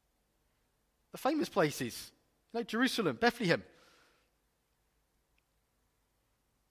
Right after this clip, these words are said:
It's Nazareth in Galilee, a small town of two thousand ethnically diverse people,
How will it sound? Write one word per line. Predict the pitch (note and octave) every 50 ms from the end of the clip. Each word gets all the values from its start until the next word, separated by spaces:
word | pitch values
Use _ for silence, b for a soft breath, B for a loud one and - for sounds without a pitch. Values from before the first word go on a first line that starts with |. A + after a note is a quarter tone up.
| _ -
It's | - - -
Nazareth | D3 D3 D#3+ F#3+ - C#4+ D#4+ -
in | G3+
Galilee, | C#3 - C#3 - A#2 B2 C3+ F3 C#4 D#4 - - - _ _ _ b b b b b b b
a | G3+
small | - - G#3+ G#3+ C#4 F4
town | - - F#3+ E3+ G3 A3 F#3+
of | F#3 -
two | - - B3+ D#4 -
thousand | - A3+ F#3 F3 E3+ D3+ G3 A#3 C#4 C4+ B B B B B B B _ -
ethnically | A3 A#3+ G#3+ - - D4 C#4+ B3 A#3+ B3 B3 A3
diverse | - - A3+ A3 G#3+ E3+ G3 G#3+ G#3 F3+ -
people, | - - G3 D#3+ - - E3+ A3+ C4 B3